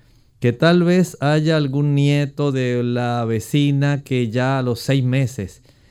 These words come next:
estaba diciendo tantas cosas. Bueno, hay personas así, pero no todos los niños son iguales. De tal manera que sea paciente, trate bien al niño, eh, traten de vocalizar lo mejor posible y de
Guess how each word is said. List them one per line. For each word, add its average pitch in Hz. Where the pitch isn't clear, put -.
estaba 120
diciendo 123
tantas 127
cosas. 135
Bueno, 101
hay 87
personas 135
así, 175
pero 117
no 143
todos 170
los 156
niños 139
son 117
iguales. 135
De -
tal 113
manera 127
que 123
sea 107
paciente, 123
trate 120
bien 117
al 113
niño, 120
eh, 101
traten 117
de 117
vocalizar 107
lo 131
mejor 104
posible 123
y 139
de 165